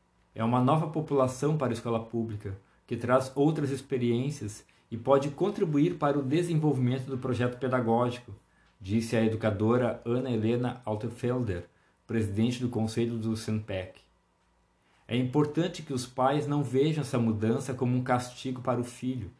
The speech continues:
explicou. Segundo a Organização da Cooperação e Desenvolvimento Econômico,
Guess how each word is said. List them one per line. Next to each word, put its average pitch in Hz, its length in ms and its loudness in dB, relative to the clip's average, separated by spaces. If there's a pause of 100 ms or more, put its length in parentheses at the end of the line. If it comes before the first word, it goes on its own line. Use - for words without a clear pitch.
(340)
explicou. 101 560 -6 (920)
Segundo 143 500 2
a - 20 6
Organização 120 800 2
da 117 100 2
Cooperação 113 720 -2
e 135 40 -4
Desenvolvimento 113 600 0
Econômico, 110 800 -2